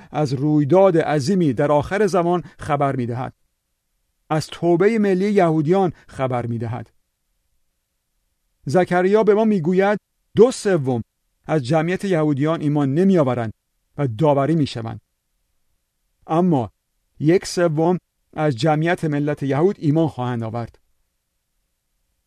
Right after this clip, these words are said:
اگر قرار باشد این توبه در آینده نزدیک صورت بگیره، می‌توان گفت حدود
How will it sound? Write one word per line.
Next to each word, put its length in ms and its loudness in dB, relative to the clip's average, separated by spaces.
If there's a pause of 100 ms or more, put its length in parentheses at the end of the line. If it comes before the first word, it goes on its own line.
(460)
اگر 320 4
قرار 340 4
باشد 360 0
این 120 -4
توبه 320 0
در 160 2
آینده 460 2
نزدیک 440 -2
صورت 380 -4
بگیره، 560 -2 (460)
می‌توان 540 2
گفت 280 -2
حدود 500 2